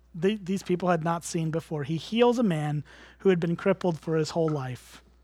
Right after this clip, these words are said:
But Luke doesn't spend much time talking about the, the miracle itself. He really spends most of his time talking about the,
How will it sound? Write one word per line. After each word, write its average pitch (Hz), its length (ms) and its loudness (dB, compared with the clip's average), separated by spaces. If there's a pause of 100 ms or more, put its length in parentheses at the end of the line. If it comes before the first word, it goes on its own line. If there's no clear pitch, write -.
(880)
But 214 220 8 (880)
Luke 233 240 6
doesn't 302 280 8
spend 254 280 2
much 202 180 6
time 202 300 2
talking 196 400 0
about 175 320 6
the, 151 220 -2 (360)
the 175 80 0
miracle 196 500 6
itself. 165 840 -2 (480)
He 233 160 6
really 311 240 8
spends 226 380 4
most 226 180 4
of 214 60 2
his 202 80 2
time 196 240 4
talking 202 340 4
about 180 360 6
the, 185 220 2